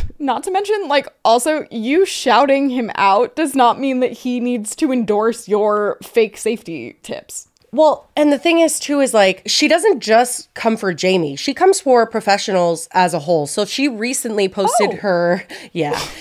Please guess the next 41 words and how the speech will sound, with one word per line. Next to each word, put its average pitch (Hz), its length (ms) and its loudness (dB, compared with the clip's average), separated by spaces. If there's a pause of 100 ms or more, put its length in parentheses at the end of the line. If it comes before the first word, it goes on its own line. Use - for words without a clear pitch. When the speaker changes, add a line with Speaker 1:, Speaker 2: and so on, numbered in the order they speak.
Speaker 2:
She 311 220 0
recently 349 460 0
posted 196 680 2
a 208 600 2 (100)
after 269 580 2
vaccine 196 920 0
detox 202 560 -2
bath. 254 400 2
It 294 160 4
was - 400 0
problematic 202 680 2
because 196 180 -6
she 226 160 -4
calls 247 320 2
it 254 200 2
the 190 260 -4
poke. 180 520 -4
She's - 180 -12
like, 185 120 -2
"After 226 260 -4
my 220 120 2
kids 196 220 -6
get - 240 -4
the 175 80 -6
poke." 185 480 -2
You 240 120 0
know, 233 140 6
it's 208 120 -2
like 185 160 -2
the 180 80 -4
Speaker 1:
Jesus. - 100 -8
Speaker 2:
jab. 165 500 2
You, 202 260 -2
you 277 200 0
know 294 160 4
what 247 120 2
that 190 200 0
means. 170 280 -2
Speaker 1:
She's 240 180 0
a 247 60 -6
conservative. 175 580 -6